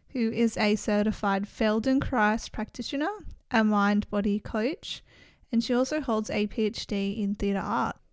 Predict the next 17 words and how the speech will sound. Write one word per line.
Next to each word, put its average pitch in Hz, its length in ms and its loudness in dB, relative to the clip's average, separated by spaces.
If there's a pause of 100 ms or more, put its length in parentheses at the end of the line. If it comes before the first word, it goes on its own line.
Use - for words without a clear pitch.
(500)
And 233 120 0
I 226 420 4
absolutely 233 760 0
loved 214 520 -4
this 226 260 -2
talk 202 360 -4
with 220 160 -6
Suzanne. 220 760 2 (1120)
So 214 300 4
we 208 80 6
talk 214 540 4
about 202 760 0 (120)
the 220 80 2
Feldenkrais 214 840 2
method, 220 420 0 (460)
which 233 220 0
I'd 214 260 4